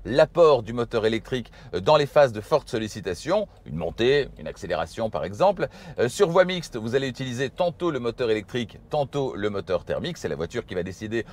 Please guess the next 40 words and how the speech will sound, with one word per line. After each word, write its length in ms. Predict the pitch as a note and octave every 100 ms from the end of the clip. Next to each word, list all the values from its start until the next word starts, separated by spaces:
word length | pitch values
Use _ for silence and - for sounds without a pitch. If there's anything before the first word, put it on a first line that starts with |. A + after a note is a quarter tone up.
| - -
en 60 |
fonction 420 | - F#2 - C3
des 260 | A2+ G2 F2
conditions 540 | A2+ D3 C3+ - D#3
de 120 | C#3+ A#2
circulation 500 | A#2 - G#2+ - B2+
et 80 | F#2+
du 80 |
style 260 | F2+ - C3
de 80 | F#2+
conduite. 400 | G#2+ C3 A3 - - - -
Et 100 | E3+
puis 100 | F3+
en 60 |
milieu 240 | D#3+ C3+ B2
urbain 240 | G#2 G2
en 80 | A#2+
général 360 | G#2+ G2+ A#2 A2+
à 40 |
faible 300 | - C3 G#2+
vitesse, 400 | F2 D2 C3+ - - - -
il 140 | G3+
est 100 | F#3+
tout 160 | G#3 F#3+
à 80 | C#3
fait 160 | D3+
possible 400 | - G2 - F3
de 100 | B2
n'utiliser 500 | D3+ C3+ - B2+ A#2
là 140 | C3 A#2
que 200 | - A#3
le 300 | A3+ A2+ C3
moteur 360 | C#3+ C3 A#2 -
électrique. 480 | - A2 - E3 D3+
Mais 160 | G#2+ F3
attention, 480 | E3+ B2 A#2+ D#3+ G#3+ _ -
ces 180 | - A2
cent 220 | - G3+
quarante-trois 440 | F3 E3+ D3+ - D3
chevaux, 340 | - C3+ D3